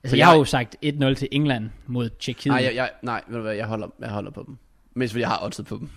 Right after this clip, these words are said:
Speaker 1: Oh.
Speaker 2: Så jeg vil ikke rigtig ændre det nu.
Speaker 1: Okay,
Speaker 2: Jeg sagde
Speaker 1: fint.
Speaker 2: to nul til England mod
Speaker 1: Ja.
Speaker 2: Tje-, mod Tjekkiet.
Speaker 1: Det er fint nok. Hvad har du
Speaker 2: Det,
Speaker 1: sagt med Skotland?
Speaker 2: der sagde jeg tre to til Kroatien. <laughs> Men ved du,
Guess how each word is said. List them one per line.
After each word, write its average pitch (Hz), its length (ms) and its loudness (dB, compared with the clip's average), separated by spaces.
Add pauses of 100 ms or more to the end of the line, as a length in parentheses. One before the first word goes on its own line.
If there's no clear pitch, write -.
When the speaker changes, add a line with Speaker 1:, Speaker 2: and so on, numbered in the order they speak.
(500)
Speaker 1:
Oh. 120 280 -6 (180)
Speaker 2:
Så - 120 -8
jeg 117 120 0
vil 123 60 -4
ikke 127 140 -4
rigtig 117 160 -6
ændre 104 140 -6
det 90 80 -12
nu. 90 100 -12 (200)
Speaker 1:
Okay, 131 180 0
Speaker 2:
Jeg 147 100 4
sagde 175 140 4
Speaker 1:
fint. - 80 -4
Speaker 2:
to 180 120 6
nul 127 140 2
til 117 80 -4
England 107 240 -8 (140)
mod 113 120 -2
Speaker 1:
Ja. 92 40 -2
Speaker 2:
Tje-, - 140 -6
mod 117 120 -2
Tjekkiet. 104 400 -8 (280)
Speaker 1:
Det 127 60 -2
er 113 40 -2
fint 113 220 -4
nok. 107 80 -8
Hvad 127 100 0
har 123 60 2
du 117 40 -2
Speaker 2:
Det, 110 40 -8
Speaker 1:
sagt 147 260 0
med 107 300 -6
Skotland? 117 380 -8
Speaker 2:
der 139 40 -4
sagde 156 160 -2
jeg 123 60 -6
tre 175 220 -4
to 190 240 -2
til - 260 -6
Kroatien. - 560 -4 (380)
<laughs> - 400 -20
Men 202 200 0
ved 240 60 -4
du, - 60 -4